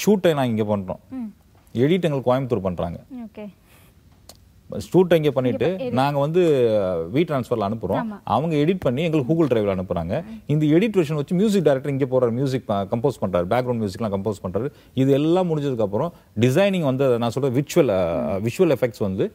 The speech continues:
Speaker 1: ஈரோட்ல பண்றாங்க.
Speaker 2: ஓ.
Speaker 1: இது கம்பைன்ட் ஆகி எங்களுக்கு வந்ததுக்கு நாள் பார்த்தீங்கன்னா ரெண்டே நாள்.
Speaker 2: ஓ.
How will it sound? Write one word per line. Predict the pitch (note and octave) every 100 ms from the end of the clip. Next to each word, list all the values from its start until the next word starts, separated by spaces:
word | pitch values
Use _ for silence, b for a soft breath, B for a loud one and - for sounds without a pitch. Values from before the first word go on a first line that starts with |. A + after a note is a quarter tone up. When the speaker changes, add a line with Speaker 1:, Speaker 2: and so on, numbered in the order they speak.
| -
Speaker 1:
ஈரோட்ல | D3 G3+ F3 A#2
பண்றாங்க. | F#2+ E2+ F2 - -
Speaker 2:
ஓ. | B3 A3+ -
Speaker 1:
இது | C#3+ D3
கம்பைன்ட் | D3 F3 G3 A#3 F#3+
ஆகி | F3+
எங்களுக்கு | E3+ C#3 C3+
வந்ததுக்கு | D#3+ D#3+
நாள் | C#3 C#3
பார்த்தீங்கன்னா | C3+ D#3 C3
ரெண்டே | D3+
நாள். | C#3+ F2+ - _
Speaker 2:
ஓ. | -